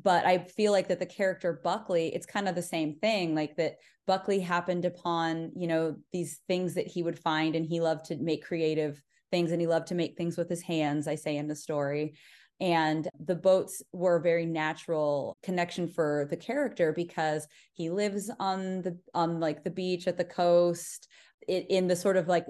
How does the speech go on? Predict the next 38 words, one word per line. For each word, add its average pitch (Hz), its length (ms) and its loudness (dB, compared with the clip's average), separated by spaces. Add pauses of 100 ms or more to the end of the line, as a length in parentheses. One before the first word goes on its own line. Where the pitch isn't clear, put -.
backstory 175 580 0
in 170 100 -2
my 160 180 -2
mind, 160 640 -4
there's, 160 300 -2 (140)
you 175 160 -2
know, 160 120 2
there's, 170 280 4
it's - 180 -2
like 190 140 0
a 214 40 2
coastal 220 460 0
town 165 640 0 (220)
and 175 140 -2
there's 185 180 2
boats 208 340 2
everywhere. 175 580 0
So 165 260 -2 (300)
for 196 120 0
him 196 480 0 (200)
as, 175 140 0
like, 175 160 0
a 165 60 0
small 180 420 2
little 170 220 4
child, 185 420 0
like, 151 340 -6
imagining 170 640 0
what 160 180 -2
he 170 160 -6
can 170 180 -4
make 160 220 0
of 175 100 0
these 151 200 -2
things 151 240 -2
that 147 120 -6
he 156 160 -6
finds, 151 640 -2